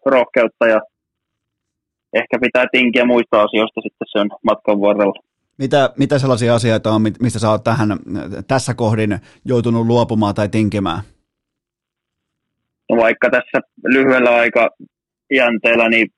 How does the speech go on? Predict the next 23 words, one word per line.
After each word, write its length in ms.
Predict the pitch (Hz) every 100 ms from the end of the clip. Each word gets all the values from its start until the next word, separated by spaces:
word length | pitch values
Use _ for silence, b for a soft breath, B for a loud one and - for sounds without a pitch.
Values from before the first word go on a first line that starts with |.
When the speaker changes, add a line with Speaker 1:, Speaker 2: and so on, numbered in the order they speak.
| _ _ _ _ _ _ _ _ _ _ -
Speaker 1:
joululoma 640 | 143 143 139 143 131 131 131
olisi 180 | 135
ollut 200 | 139 139 -
tuossa 200 | 139 135
perheen 340 | 143 135 131 120
kanssa 300 | 120 117 123
Vuokatissa, 580 | 127 120 117 107 - 107 - _ _ _ _ _ _ _ _ - 104
öö, 220 | 104 101 - _ _ _
tuolla 220 | - 110 107
Kylpylössä, 640 | 135 127 117 110 107 -
mutta 220 | 104 -
mä 120 | 117
oon 100 | 113
tällä 180 | 113 117 113
Tour 220 | 123 120
de 80 | 117
Skillä 340 | - 117 110 104
nyt 120 | 104
hiihtämässä 540 | 107 104 101 95 - - _ _ _ _ -
yksin 300 | 113 - 110
hotellihuoneissa 760 | 110 107 104 107 101 98 - - _ _ _ _ _ _ _ _ _ _ _ _ _ _ -
koronasta 600 | 117 113 107 101 - 101
niinku, 360 | 104 - 101